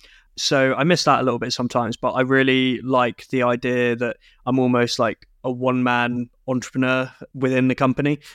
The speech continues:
where I can build and ship features and, and that kind of thing. So it's very satisfying, uh, in that respect. And the job is very varied, and I'm, I always have the opportunity to learn new things. So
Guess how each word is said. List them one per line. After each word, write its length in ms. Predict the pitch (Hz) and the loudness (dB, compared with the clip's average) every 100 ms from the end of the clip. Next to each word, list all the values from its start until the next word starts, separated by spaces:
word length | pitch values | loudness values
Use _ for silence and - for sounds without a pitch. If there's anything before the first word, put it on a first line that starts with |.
| _ | _
where 140 | 135 123 | -4 0
I 80 | 120 | 0
can 140 | 131 | 0
build 300 | 127 127 120 | 2 2 0
and 100 | 120 | -2
ship 260 | - - - | -4 -4 -6
features 480 | 127 - 127 120 | -6 -4 -4 -4
and, 140 | 123 - | -4 -6
and 160 | 123 | -4
that 140 | 127 - | -6 -4
kind 120 | 120 | -4
of 80 | 120 | -2
thing. 220 | 127 123 | -2 -2
So 240 | - 120 - _ _ _ _ | -2 -4 -6 _ _ _ _
it's 100 | - | 2
very 160 | 151 | 2
satisfying, 800 | 143 156 135 - - 135 147 - - - - _ | 4 2 0 -4 -8 -6 -6 -10 -14 -20 -20 _
uh, 280 | 131 123 120 | 0 0 0
in 100 | 123 | -2
that 180 | 127 123 | -2 -2
respect. 480 | - - 123 - - | -8 -2 -2 -2 -4
And 260 | 127 120 - - | -4 -2 -6 -12
the 80 | 131 | -2
job 260 | 156 139 | 2 2
is 60 | 135 | 2
very 180 | 135 123 | 2 2
varied, 520 | 127 123 123 123 120 | 2 2 2 0 -2
and 100 | 123 | -2
I'm, 160 | 123 - _ | -4 -6 _
I 120 | 131 | 0
always 220 | 135 131 | 2 2
have 120 | 135 120 | 0 0
the 80 | |
opportunity 460 | 127 - 131 120 123 | -2 0 -2 0 -4
to 120 | - | -2
learn 200 | 123 117 | -2 0
new 140 | 117 113 | -2 -6
things. 380 | - 117 120 - | -6 -6 -6 -6
So 220 | 127 | -4